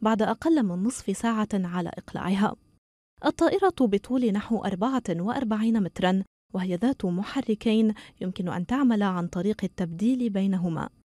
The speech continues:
وكانت الطائرة المنكوبة مسجلة تحت اسم إي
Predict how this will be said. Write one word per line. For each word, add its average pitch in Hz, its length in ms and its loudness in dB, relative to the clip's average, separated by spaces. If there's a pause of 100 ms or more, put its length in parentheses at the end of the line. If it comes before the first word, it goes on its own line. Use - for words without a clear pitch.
(340)
وكانت 170 420 -6
الطائرة 190 460 -4
المنكوبة 175 600 -2
مسجلة 196 960 -2
تحت - 260 -8
اسم 190 260 -6 (240)
إي - 140 0